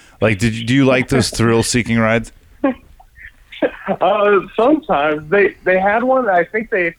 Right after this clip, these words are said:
Speaker 2: finally had to change it,
Speaker 1: Mm-hmm.
Speaker 2: but they had one that was, the whole roller coaster was made out of wood for some reason.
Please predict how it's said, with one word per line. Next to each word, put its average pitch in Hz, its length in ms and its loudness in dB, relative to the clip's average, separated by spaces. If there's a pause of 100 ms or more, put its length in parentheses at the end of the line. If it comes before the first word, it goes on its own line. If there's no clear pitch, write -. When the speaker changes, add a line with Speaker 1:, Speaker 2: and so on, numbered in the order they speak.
Speaker 2:
finally 165 320 -6
had 156 180 -2
to 143 140 -8
change 147 400 -10
it, 202 140 -4 (320)
Speaker 1:
Mm-hmm. 131 280 4
Speaker 2:
but 165 120 0
they 175 120 2
had 202 280 0
one 196 240 -2
that 170 200 -2
was, 151 220 -2 (960)
the 175 80 -4
whole 190 260 0
roller 190 260 2
coaster 165 440 -6
was 139 160 -12
made 160 220 0
out 151 160 -4
of 110 180 -10
wood 147 280 2 (460)
for 143 100 -6
some 143 240 -6
reason. 123 320 -6